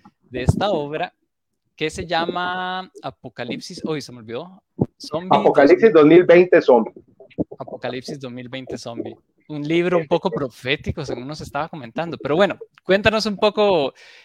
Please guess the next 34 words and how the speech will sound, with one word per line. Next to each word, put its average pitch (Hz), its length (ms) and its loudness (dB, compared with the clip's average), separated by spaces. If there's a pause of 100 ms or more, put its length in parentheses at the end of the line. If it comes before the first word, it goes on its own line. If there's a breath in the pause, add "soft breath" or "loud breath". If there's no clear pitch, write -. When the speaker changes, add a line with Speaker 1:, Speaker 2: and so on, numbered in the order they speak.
Speaker 1:
eh, 127 520 -4 (100)
cuál 143 380 -2
es 180 160 -6
este - 280 -10
libro, 196 640 -2
cómo 151 180 -10
se 127 140 -12
llama, 180 400 -4
qué 123 140 -10
pueden 151 220 -8
encontrar 151 500 -4
en 147 100 -6
él. 190 180 -16 (320)
Para - 220 -16
empezar. - 420 -12 (480)
Speaker 2:
Ok, - 200 2
el 156 440 6
nombre 202 320 8
del 214 160 8
libro, 240 480 6
Apocalipsis 156 680 4
dos 160 120 6
mil 175 200 4
veinte 208 320 8
Zombie, 202 500 6
viene 165 380 4
porque 156 340 2
es 131 180 -2
basado 147 680 6
en 123 180 -2
parte 127 360 4
de 147 40 10
la 139 180 6
pandemia 147 640 4